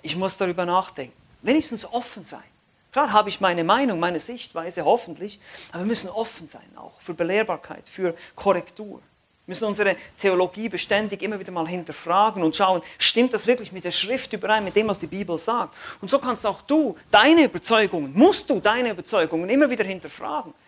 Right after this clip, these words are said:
Glaube ich das, was ich glaube, weil es wirklich aus der Bibel kommt oder weil es aus irgendeiner Tradition kommt? Irgendeiner Gesetzlichkeit, irgendeiner Lieblingsvorstellung, die ich vielleicht hatte früher vom Christentum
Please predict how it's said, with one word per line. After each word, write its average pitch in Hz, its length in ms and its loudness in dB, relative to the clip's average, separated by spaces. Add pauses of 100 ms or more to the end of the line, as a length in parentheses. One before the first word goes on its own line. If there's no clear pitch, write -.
(240)
Glaube 302 320 6
ich - 100 -2
das, 269 220 2
was 196 140 -2
ich 180 100 -8
glaube, 302 440 2 (180)
weil 180 120 6
es 190 100 -2
wirklich 254 280 2
aus 190 100 0
der 160 120 2
Bibel 220 400 -4
kommt 349 360 -2 (160)
oder 190 140 -2
weil 202 100 2
es 202 100 -4
aus 185 160 -4
irgendeiner 190 380 -2
Tradition 190 600 -6
kommt? - 180 -20 (560)
Irgendeiner 240 340 4
Gesetzlichkeit, 196 840 0 (220)
irgendeiner 285 380 4
Lieblingsvorstellung, 247 1120 4
die 254 160 0
ich 311 120 0
vielleicht 226 400 2
hatte 226 260 4
früher 330 320 4
vom 196 160 -6
Christentum 220 640 0